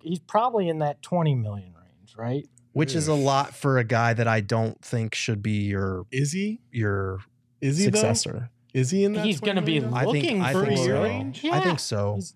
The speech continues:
Speaker 3: 'Cause he's still putting up eighteen and six on pretty good shooting splits. Like, he's only twenty-six still.
Speaker 1: He's
Speaker 3: I think
Speaker 1: shooting
Speaker 3: that, that
Speaker 1: thirty-eight
Speaker 3: would
Speaker 1: from
Speaker 3: be
Speaker 1: three this year.
Speaker 3: Right.
Speaker 1: Like
Speaker 3: That would be my concern with trading for him is you see him as your future. And
Speaker 2: Yeah,
Speaker 3: I, I just don't
Speaker 2: I,
Speaker 3: see
Speaker 2: I,
Speaker 3: that.
Speaker 2: the thing I like about D'Lo right now is that he can score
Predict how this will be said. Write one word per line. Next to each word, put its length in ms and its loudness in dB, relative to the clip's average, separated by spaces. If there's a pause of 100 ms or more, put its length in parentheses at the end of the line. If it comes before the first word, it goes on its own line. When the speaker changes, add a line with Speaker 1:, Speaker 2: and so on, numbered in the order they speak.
(100)
Speaker 3:
'Cause 140 0
he's 120 2
still 180 0
putting 260 2
up 140 2
eighteen 380 2
and 120 0
six 460 -2
on 440 0
pretty 220 2
good 220 2
shooting 320 2
splits. 580 -2
Like, 160 0
he's 160 0
only 180 4
twenty-six 680 -2
still. 460 -2 (460)
Speaker 1:
He's 200 -2
Speaker 3:
I 100 2
think 40 4
Speaker 1:
shooting 200 2
Speaker 3:
that, 80 0
that 80 2
Speaker 1:
thirty-eight 360 2
Speaker 3:
would 80 4
Speaker 1:
from 40 0
Speaker 3:
be 140 4
Speaker 1:
three 260 2
this 240 -4
year. 240 -6
Speaker 3:
Right. 240 2
Speaker 1:
Like 80 -4
Speaker 3:
That 140 4
would 100 2
be 80 2
my 200 4
concern 360 0
with 100 0
trading 280 -2
for 160 -6
him 240 -4
is 260 -12 (140)
you 100 0
see 280 -6
him 240 -4
as 300 -4
your 440 -2 (240)
future. 640 0
And 100 -2
Speaker 2:
Yeah, 240 2
Speaker 3:
I, 80 0
I 40 0
just 180 -4
don't 180 -4
Speaker 2:
I, 60 0
Speaker 3:
see 120 -4
Speaker 2:
I, 60 0
Speaker 3:
that. 180 -2
Speaker 2:
the 100 2
thing 200 -2
I 60 0
like 260 0
about 220 0
D'Lo 340 0
right 200 -4
now 220 -6
is 220 -4
that 220 0
he 100 -2
can 300 -2
score 360 -2